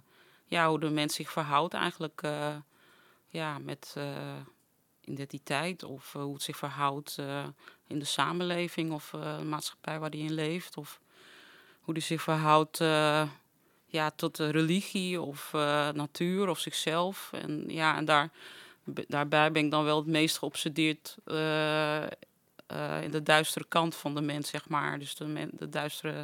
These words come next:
Speaker 2: grimmige
Speaker 1: menselijke
Speaker 2: zijde.
Speaker 1: dus gr-, ja, precies, de grimmige zijde, ja. Ja.
Speaker 2: Die in de geschiedenis gelukkig volop te vinden is, als dat je fascinatie is. Want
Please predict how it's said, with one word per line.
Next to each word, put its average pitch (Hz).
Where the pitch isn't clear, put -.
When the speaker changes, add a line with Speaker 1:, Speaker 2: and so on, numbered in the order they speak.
Speaker 2:
grimmige 160
Speaker 1:
menselijke 170
Speaker 2:
zijde. 85
Speaker 1:
dus -
gr-, 156
ja, 156
precies, -
de 156
grimmige 156
zijde, 156
ja. 143
Ja. -
Speaker 2:
Die 110
in 110
de 98
geschiedenis 95
gelukkig 98
volop 104
te -
vinden 123
is, 82
als 87
dat 90
je -
fascinatie 85
is. 78
Want 87